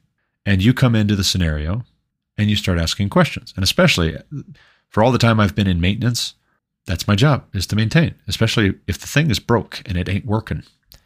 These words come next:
My job is to ask questions. Well, okay, for instance,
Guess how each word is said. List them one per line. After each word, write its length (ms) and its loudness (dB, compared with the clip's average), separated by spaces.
My 100 -4
job 200 0
is 100 -2
to 80 -2
ask 180 -2
questions. 420 -2
Well, 260 -6
okay, 180 -4
for 140 -6
instance, 320 -4